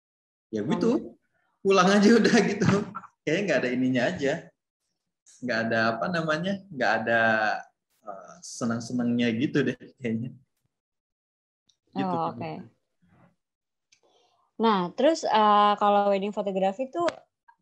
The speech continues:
Speaker 2: ada jenisnya gitu nggak sih, Bang?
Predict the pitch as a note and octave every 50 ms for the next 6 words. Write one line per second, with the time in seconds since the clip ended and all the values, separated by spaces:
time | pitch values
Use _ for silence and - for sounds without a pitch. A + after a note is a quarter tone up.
0 | _ F#3+ G3 F#3+ F#3 G3 F#3 F#3 F#3 F#3 F#3 - _ _ _ _ _ _ _ _
1 | _ _ F3 F3 G3+ G3 G3 F#3+ F#3+ - G3+ F3+ F3 F#3+ F#3 C4 C4 F#3 F3+ F#3
2 | G#3 F#3+ A3 A3+ A3+ A#3+